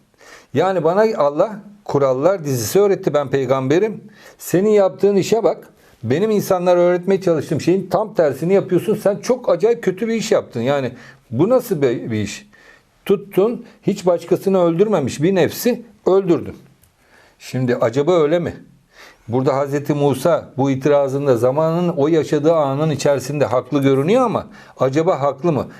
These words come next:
Bak şimdi buna da cevap verecek. Hiç de haklı olmadığını anlayacağız Hazreti Musa'nın. Yani buradaki şeriatın ikili çıkmasının bir tane versiyonu da bu. Şimdi,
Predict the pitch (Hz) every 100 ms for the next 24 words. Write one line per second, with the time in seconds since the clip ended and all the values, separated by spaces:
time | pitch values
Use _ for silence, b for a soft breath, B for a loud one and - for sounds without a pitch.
0 | B 123 135 - 151 139 151 165 160 131
1 | 143 180 185 175 190 226 B B - 170
2 | - 160 139 160 165 160 151 151 175 151
3 | 107 104 113 107 104 104 101 90 - 92
4 | 87 B B B 113 139 143 143 160 160
5 | 160 - 143 147 147 196 175 123 156 175
6 | 170 156 139 127 170 196 - - 117 143
7 | 139 139 127 - 127 147 175 104 - B
8 | B B B _ - 202 175 127 104